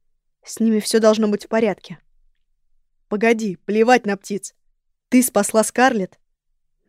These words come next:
"Да". "Как? Кто ее похитил?"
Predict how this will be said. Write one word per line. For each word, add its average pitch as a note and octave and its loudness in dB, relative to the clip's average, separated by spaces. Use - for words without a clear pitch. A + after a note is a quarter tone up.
"Да". G3+ -2
"Как? A3 0
Кто - 4
ее B3+ 4
похитил?" A3 -2